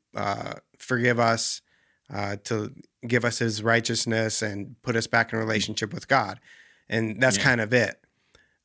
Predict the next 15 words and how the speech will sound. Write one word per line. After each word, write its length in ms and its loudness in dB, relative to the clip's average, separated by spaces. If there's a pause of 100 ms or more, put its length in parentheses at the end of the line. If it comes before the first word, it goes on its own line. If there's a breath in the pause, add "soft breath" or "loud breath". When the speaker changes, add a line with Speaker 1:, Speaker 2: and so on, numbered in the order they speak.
Speaker 1:
Um, 480 0
whereas 720 4 (400)
th-, 220 -6
this 260 2
fuller 380 6
picture 640 2
is 500 0 (420 soft breath)
seeing 400 6
the 120 4
law 400 6
as 540 0 (340)
the 120 0
way 280 2
that 220 -4
the, 260 -4